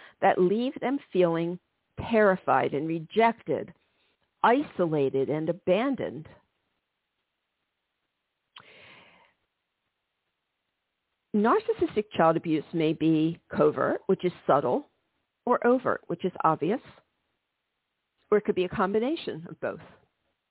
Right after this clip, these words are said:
One is, is usually more easily identified by the children than the other, but both methods are equally damaging. Now, there's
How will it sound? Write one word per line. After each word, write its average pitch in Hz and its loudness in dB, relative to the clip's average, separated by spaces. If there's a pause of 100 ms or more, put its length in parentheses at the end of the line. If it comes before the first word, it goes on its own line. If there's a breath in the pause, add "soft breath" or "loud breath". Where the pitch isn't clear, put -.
(680)
One 208 2 (100)
is, 339 0 (200)
is 220 -2
usually 226 0
more 190 0
easily 180 -2
identified 156 -4
by 147 -2
the 120 -6
children 156 -6
than 156 -6
the 156 -4
other, 151 -2
but 170 -2
both 285 2
methods 202 -2
are 147 -2 (120)
equally 175 -4
damaging. 151 -4 (3500 loud breath)
Now, 254 4 (600)
there's 240 2